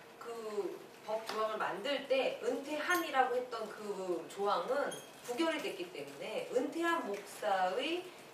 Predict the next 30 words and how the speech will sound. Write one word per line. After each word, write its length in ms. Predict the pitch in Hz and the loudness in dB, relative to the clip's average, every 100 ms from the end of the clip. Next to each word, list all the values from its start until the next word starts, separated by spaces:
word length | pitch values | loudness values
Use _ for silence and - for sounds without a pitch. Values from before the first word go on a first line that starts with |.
| - | -6
뭐 260 | 160 156 - | -4 -2 -4
자-, 160 | - - - | -8 -10 -8
뭐 100 | 175 | -6
직계 300 | - - 277 | -6 -2 -2
비속에 520 | 202 196 170 - - | -2 -2 -2 -2 -4
해당되지 540 | 196 320 370 359 339 - | -2 6 6 6 2 0
않는 440 | - - 277 359 | -2 -2 2 4
조항이다. 360 | 330 - - - - | 4 4 2 -6 -2
이렇게 260 | 339 349 | 0 0
지금 240 | 359 - - | -2 -4 -8
주장이 340 | - 190 185 | -6 -4 -2
되고 160 | 165 170 | -2 -4
있는 280 | 214 190 - | -4 -6 -8
건데요. 420 | - - 196 - - - - - - - | -12 -8 -6 -6 -10 -14 -12 -12 -12 -6
어, 360 | 202 185 185 | -4 -4 -6
그 180 | - 277 | -6 -4
부분에 360 | 302 302 294 247 | -2 -2 -4 -2
대해서 260 | 240 233 | -2 -2
저희가 300 | 214 190 185 | -4 -2 -2
어떻게 340 | - - 254 277 | -4 -6 -4 -2
말씀을 480 | - 156 - 180 175 | 0 -2 -2 -8 -8
드릴 240 | 170 180 | -8 -10
수 140 | - | -8
있냐면 600 | 151 147 143 143 233 - - - - - | -10 -10 -10 -6 -6 -6 -8 -12 -14 -14
지난번에 680 | - 208 240 233 220 214 170 | -8 -2 -2 -2 -4 -4 -6
이제 380 | 165 170 160 160 - | -4 -2 0 -2 -4
저희 220 | 185 175 | -4 -2
변호인도 760 | 180 196 208 196 180 165 160 160 | -2 -2 -2 -4 -4 -2 -4 -8
그렇게 260 | 175 - 160 147 143 - - | -12 -8 -6 -4 -6 -8 -10
재판국에서 1400 | - 180 208 196 185 170 160 160 - 170 170 170 165 156 | -12 -4 0 0 0 -4 -8 -12 -12 -4 -4 -2 0 -2